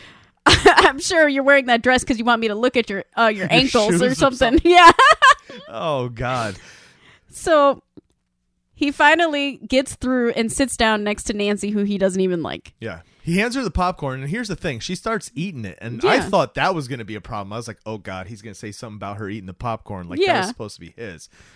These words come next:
Speaker 2: But no, she, I guess that's, that was the case. But she's like, "What the hell's going on down there?" And he's like, "I don't, could you believe that woman?"
Speaker 1: And she's
Speaker 2: Like,
Speaker 1: like, "She's in the aisle. What
Speaker 2: yeah.
Speaker 1: the fuck? She's in the aisle."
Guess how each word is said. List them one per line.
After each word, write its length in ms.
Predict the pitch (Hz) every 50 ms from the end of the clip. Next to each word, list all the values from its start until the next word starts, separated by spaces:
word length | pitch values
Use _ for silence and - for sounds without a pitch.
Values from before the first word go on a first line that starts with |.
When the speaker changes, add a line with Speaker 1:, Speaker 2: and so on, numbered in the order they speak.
| _
Speaker 2:
But 100 | - 170
no, 220 | 175 175 151 143 139
she, 220 | - - 165 - -
I 80 | 120
guess 180 | 117 139 131 127
that's, 300 | - 101 101 - - _ _
that 100 | 107 113
was 140 | 110 107 92
the 80 | 90 95
case. 320 | - - 120 90 85 - - - - _ _ _
But 260 | - 240 196 - 139
she's 200 | - - 190 160
like, 160 | 165 127 - -
"What 120 | 139 -
the 60 | -
hell's 200 | 131 139 156 139
going 220 | - 160 147 160 160
on 180 | 170 208 262
down 240 | 247 151 120 98 95
there?" 240 | 90 82 80 73 - _ _ _ _ _ _ _ _ _ _ _ _ _ _
And 80 | 131
he's 140 | 139 156 -
like, 120 | 156 131 - 127 131
"I 60 | 160
don't, 140 | 185 170 - - _ _ _
could 180 | - - 127 117
you 60 | 139
believe 300 | - 107 101 - 220 226
that 160 | - 320 311
woman?" 260 | 330 349 370 392 427 440 427 _ _ _ _ -
Speaker 1:
And 140 | 302 285
she's 140 | - - 415
Speaker 2:
Like, 80 | 415 427
Speaker 1:
like, 60 | 403
"She's 220 | - - 554 523 -
in 100 | 508 523
the 140 | 539 539 - 523 587 659 587
aisle. 160 | 320 214 - -
What 100 | - 587 -
Speaker 2:
yeah. 80 | -
Speaker 1:
the 20 | 659
fuck? 200 | - 762 - -
She's 180 | - 494 523
in 80 | 622 587
the 320 | 554 587 659 762 762 523 349
aisle." 100 | -